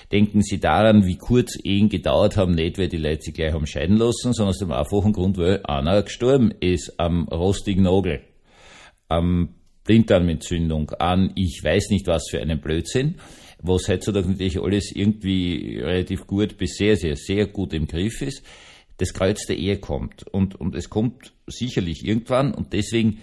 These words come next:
genießt es, solange es nicht da ist und schafft es euch nicht. Das ist unchristlich. Extrem unchristlich. Weil das Gute, das dir Gott gibt, das nimmst. Ja? Und da hast du ein Reservoir und dann geht das.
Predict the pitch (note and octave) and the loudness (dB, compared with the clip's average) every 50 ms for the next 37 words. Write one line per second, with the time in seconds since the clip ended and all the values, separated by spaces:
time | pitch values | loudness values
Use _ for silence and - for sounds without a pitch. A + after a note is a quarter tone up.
0 | - _ _ _ _ _ _ - - F2 E2+ F#2+ G2 G#2 A#2 C#3+ D#3 D3 - - | -16 _ _ _ _ _ _ -12 -4 0 4 6 6 6 6 4 0 -2 -6 -8
1 | - - - G2 A#2 A#2+ A#2+ - A2+ F#2+ F2+ F2 F#2+ G#2 A2+ G2+ - - F2+ E2+ | -10 -4 0 2 2 2 2 0 0 2 4 4 4 4 4 2 2 0 -2 0
2 | F2 - - - A#2+ B2 B2 G2+ - - - D#2 - - E2 D#2+ - - B2 B2 | 0 -2 -2 2 4 6 6 6 4 2 -2 -4 -2 -2 -4 -2 2 4 4 4
3 | - - - F#2+ D2 D#2 D2 C#2 - - C2+ - - - _ _ _ _ - - | 4 2 0 -2 -2 -2 -4 -4 -4 -8 -10 -10 -12 -18 _ _ _ _ -20 -20
4 | - - G2 F#2 A#2 B2 A#2+ G#2+ - F2+ E2+ D#2 - - - - - _ _ _ | -6 -4 0 2 4 4 4 4 2 2 -2 -2 -4 -10 -14 -16 -18 _ _ _
5 | _ _ _ _ _ _ _ _ _ _ _ _ - - - - C3 C#3 C3 A#2+ | _ _ _ _ _ _ _ _ _ _ _ _ -10 -8 -4 0 2 2 2 2
6 | D2 E2 D#2+ - D2+ C#2+ - - - C#2+ A1 - - - - - - - - - | 2 0 -2 -4 -8 -10 -10 -12 -12 -14 -14 -14 -16 -20 -20 -20 -20 -20 -10 -2
7 | - F#2+ G2+ G#2 F#2+ - - - _ - _ _ _ _ _ _ _ _ - - | 2 4 4 4 4 2 -2 -10 _ -20 _ _ _ _ _ _ _ _ -8 -8
8 | - - C3+ E3 E3 - D3 A2+ B2 - - A#2 - G#2+ G2+ G2+ - - G2 G2+ | -4 -2 0 0 0 0 0 0 0 0 0 0 0 0 0 0 -2 -4 -6 -6
9 | - - - - - - G2 G2 - - G#2 F#2 E2 D2 - - - - - _ | -6 -6 -12 -18 -6 -2 -2 -2 0 2 2 2 2 0 -4 -10 -18 -20 -20 _
10 | _ _ - F#2+ A#2+ E3 D#3 - - _ _ _ - A2 A2+ A#2 A#2+ B2 A2+ - | _ _ 0 2 2 2 0 -4 -10 _ _ _ 2 4 4 6 4 4 2 -2
11 | - - - F#2 F#2 F#2+ F#2+ G2 - - - - E2 F2 E2+ E2 D#2+ D#2 E2+ D#2+ | -6 -4 0 2 2 4 2 0 -2 -4 -2 0 2 4 4 2 2 0 0 0
12 | F2 F#2 E2 E2+ F#2+ A2+ A#2+ A2+ - - - - - F#2 F#2 F#2+ - - - - | 0 0 2 4 4 4 4 4 2 0 -4 -6 -4 -2 -2 -2 -4 -10 -4 0
13 | G2 F#2 F2+ - - - - F#2 - - - - A#1+ - - - - - | 2 2 2 0 -2 -4 -4 -4 -4 -4 -6 -10 -10 -10 -10 -12 -18 -20